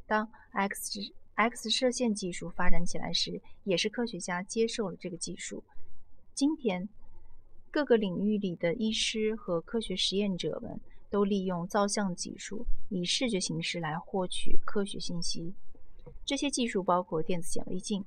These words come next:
超声波、核磁共振成像、卫星图像和电子计算机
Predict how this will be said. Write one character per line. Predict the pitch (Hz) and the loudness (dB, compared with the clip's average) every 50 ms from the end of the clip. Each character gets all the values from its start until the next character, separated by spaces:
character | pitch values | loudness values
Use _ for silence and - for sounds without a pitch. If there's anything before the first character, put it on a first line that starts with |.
| - - | -10 -10
超 | - - 190 202 | -6 -4 -4 -4
声 | 202 - 208 202 202 202 | -2 -2 -2 -2 -2 -2
波、 | 202 196 196 196 202 - - - - - - - - - | -2 -2 -2 8 12 12 12 12 12 12 6 0 0 -2
核 | - - - 185 196 | -2 -2 0 0 0
磁 | - - | -2 -6
共 | - - 202 202 190 190 | -8 -4 -4 -4 -4 -2
振 | - 196 190 185 180 - | 0 4 6 6 6 6
成 | - - 170 165 160 | 4 2 0 -2 -4
像、 | 156 - - 208 180 - _ - - - - - - - - _ _ - - - | -4 -2 -2 -2 -2 -4 _ -18 -20 -20 -20 -20 -20 -20 -20 _ _ -20 -6 2
卫 | - 240 226 214 196 | 4 6 6 6 4
星 | 202 - - 214 208 214 214 214 214 226 240 - _ _ - - - - _ - - _ _ | -2 -4 -4 -4 -2 -2 -2 -4 -4 -6 -8 -10 _ _ -20 -20 -20 -20 _ -20 -20 _ _
图 | - - - 175 175 | -8 -4 -4 -2 2
像 | - - 196 165 - | 2 4 4 4 2
和 | - - 175 170 | 0 0 -2 -4
电 | - - 214 190 | -2 -2 -4 -4
子 | 175 196 - | -4 -8 -10
计 | - - - | -12 -12 -8
算 | - 196 180 170 165 | -6 -6 -6 -6 -6
机 | - - 180 185 190 | -10 -10 -8 -8 -8